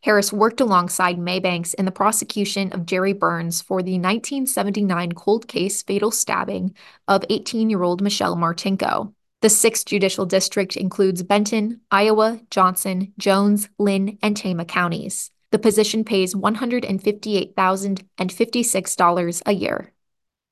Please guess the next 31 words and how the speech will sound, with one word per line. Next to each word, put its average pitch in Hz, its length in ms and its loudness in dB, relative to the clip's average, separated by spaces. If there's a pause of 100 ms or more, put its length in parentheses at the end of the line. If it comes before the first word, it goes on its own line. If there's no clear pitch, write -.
(160)
Now 269 200 6
let's 233 240 4
take 214 220 2
a 196 60 2
look 190 180 2
at - 160 -4
today's 185 340 -2
weather 202 360 2
in 185 180 -4
Cedar 240 320 0
Rapids, 202 400 2
Iowa. 180 460 0 (240)
This 202 240 0
morning, 233 520 2
expect - 440 -2
freezing 294 440 0
rain 190 460 2
along 185 300 4
with 190 180 -2
areas 214 340 2
of - 160 -12
patchy - 380 -4
fog. - 560 4 (220)
A 220 80 4
mix 247 300 2
of 220 180 -2
rain 196 320 2
and 185 160 -2
snow 202 320 2
is - 160 -4
possible, 220 680 0